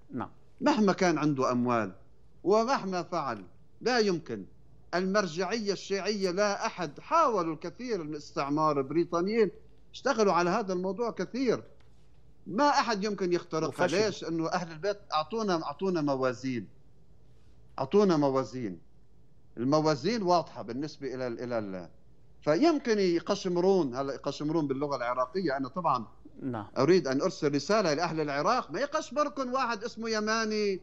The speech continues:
Speaker 2: واحد اسمه أبو علي، واحدة اسمها ما أعرف كذا، واحد العالم الرباني. رجعوا للموازين، في موازين عنا نحن. نعم، العالم سماحة السيد السيستاني، هذا عالم.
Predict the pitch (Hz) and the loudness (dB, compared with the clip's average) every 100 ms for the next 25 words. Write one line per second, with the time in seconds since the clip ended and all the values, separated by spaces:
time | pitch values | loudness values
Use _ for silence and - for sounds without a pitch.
0 | - - - - 160 220 202 220 - 214 | -10 -20 -20 -10 0 0 0 -4 -4 -2
1 | 214 214 196 226 220 214 202 175 - - | 0 2 2 4 4 4 2 0 -6 -20
2 | - 277 220 220 202 226 - 214 214 214 | -16 -4 -2 0 -4 -6 -6 -6 -4 -2
3 | 208 - 226 214 220 208 - - - - | -2 -4 -6 -2 0 0 0 -6 -18 -6
4 | 165 233 233 214 202 220 226 220 220 214 | 2 2 2 -2 2 2 2 0 -2 0
5 | 214 185 233 233 220 214 185 143 - - | -2 0 0 0 0 0 -2 -4 -14 -20
6 | - - - - 135 220 277 254 240 226 | -20 -20 -20 -14 -2 2 4 2 2 2
7 | 226 220 196 226 294 262 214 117 - - | 2 2 2 -2 -2 -2 -4 -6 -12 -18
8 | - 254 233 208 196 160 220 254 165 220 | -10 -6 -2 0 2 0 -2 -2 -2 -2
9 | 226 190 214 170 143 104 - - - - | -2 0 -2 -2 -4 -4 -8 -20 -20 -20
10 | - - - - - - - - - - | -20 -20 -20 -20 -20 -20 -20 -20 -20 -20
11 | - - 208 277 208 143 147 240 226 165 | -14 0 4 4 2 2 2 2 2 -4
12 | - 156 220 208 220 247 254 240 - 254 | -6 -4 -4 -6 -10 -6 -6 -6 -8 -6
13 | - 285 247 156 196 262 208 180 151 107 | 2 4 4 2 2 2 0 0 -2 -4